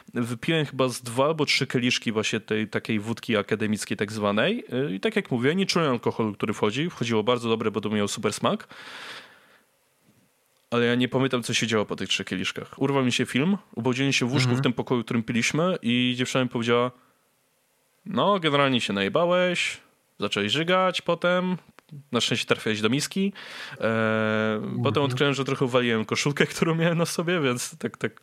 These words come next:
Speaker 2: Mhm.
Speaker 1: w miarę celowałem. E, no i urwał mi się film i totalnie obudziłem się potem następnego dnia, dopiero z tego akademika wróciłem.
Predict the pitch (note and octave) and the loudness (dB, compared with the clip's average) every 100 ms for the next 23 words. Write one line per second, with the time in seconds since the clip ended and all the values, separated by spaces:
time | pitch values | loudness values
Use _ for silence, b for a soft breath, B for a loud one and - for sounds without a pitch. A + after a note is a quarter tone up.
0 | - A#2 B2+ A#2 B2 D3 C#3+ D#3+ E3 F3 | -2 0 2 4 4 4 0 0 2 2
1 | F#3 G3+ G#3 B B B B A#2+ B2 B2 | 2 0 -4 B B B B -2 2 2
2 | B2 C#3+ E3+ D#3+ D3+ C#3 B2+ - C3 B2+ | 2 2 2 2 2 2 0 2 2 2
3 | B2 A#2 A2+ A#2 A2+ G#2+ G#2 G2+ G2+ G2 | 2 0 2 2 2 2 2 2 2 0
4 | G2+ A2 A2 A2+ - A2 G#2 G#2 G#2 - | -2 -2 0 2 0 -2 -2 0 -2 -2
5 | G#2+ G#2 G#2 G2 G2+ G2+ G2+ - G#2 G2+ | 0 2 2 0 0 -2 -2 -2 0 0
6 | G#2 G#2 G#2 G2+ G#2 - A2+ D#3 | 0 0 0 -2 -4 -2 0 0